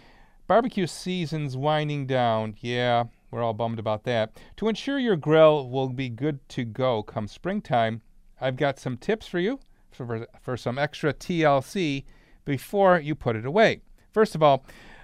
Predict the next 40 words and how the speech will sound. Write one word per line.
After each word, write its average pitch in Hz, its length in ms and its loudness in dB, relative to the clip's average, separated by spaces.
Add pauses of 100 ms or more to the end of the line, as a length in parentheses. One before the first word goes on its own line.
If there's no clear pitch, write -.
uh, 139 260 2
to 156 100 -2
get 180 180 -2
rid 170 160 4
of 151 140 2
food 160 480 0
remnants, 131 580 -2
turn 185 280 -4
your 156 180 -2
grill 139 320 2
on 131 220 2
high, 135 580 2
let 135 180 2
it 127 140 -2
run 127 420 0
with 117 140 -8
the 113 100 -6
lid 120 260 -4
closed 123 600 -2
for 147 180 -2
about 127 480 0
fifteen 139 680 -6
minutes. 143 320 -4 (440)
Once 156 260 0
it's 160 180 -6
cooled, 165 460 2 (400)
go 135 140 0
over 123 160 -2
the 110 80 -2
grates 123 360 -2
with 107 120 -4
a 101 80 -4
nylon 113 420 -2
bristle, 120 480 -4 (300)
uh, 110 320 0
and, 120 440 -2
uh, 107 400 0
and 113 280 -8
grill 135 160 0
brush 151 400 0